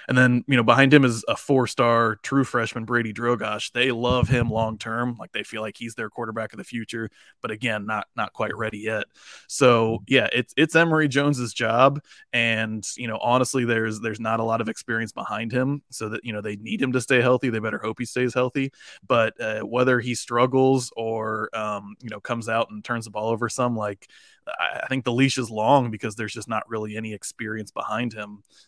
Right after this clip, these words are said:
uh, at this point with, with Prater switching over to receiver and Ben Bryant in the transfer portal.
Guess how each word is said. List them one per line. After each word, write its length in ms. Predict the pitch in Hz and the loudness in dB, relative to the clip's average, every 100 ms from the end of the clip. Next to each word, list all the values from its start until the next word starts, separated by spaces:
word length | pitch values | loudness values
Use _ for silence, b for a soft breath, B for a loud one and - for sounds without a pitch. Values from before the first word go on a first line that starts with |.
| b | b
uh, 160 | 104 104 | -6 -6
at 60 | 104 | -6
this 140 | 110 | -10
point 280 | - 110 110 | -10 -10 -8
with, 180 | - - | -10 -12
with 140 | - - | -20 -10
Prater 260 | 117 110 | -6 -6
switching 300 | 104 113 117 | -6 -10 -6
over 160 | 110 110 | -4 -4
to 60 | 110 | -4
receiver 440 | 104 117 113 110 | -6 -6 -6 -6
and 100 | 104 | -6
Ben 180 | 110 107 | -6 -6
Bryant 240 | 110 110 | -4 -6
in 40 | 107 | -6
the 60 | |
transfer 380 | - 113 113 - | -10 -8 -8 -12
portal. 340 | - - - | -16 -16 -18